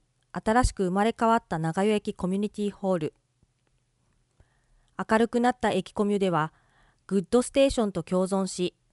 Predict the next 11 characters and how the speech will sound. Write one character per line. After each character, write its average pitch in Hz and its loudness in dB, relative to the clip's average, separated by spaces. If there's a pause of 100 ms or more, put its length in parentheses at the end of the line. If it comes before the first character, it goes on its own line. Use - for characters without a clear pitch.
(140)
様 233 -2
々 262 2
な 170 -2
展 190 -2
示 208 -4
会 208 -2
が 202 -2
開 190 -2
催 190 -4
さ 180 -6
れ、 165 -2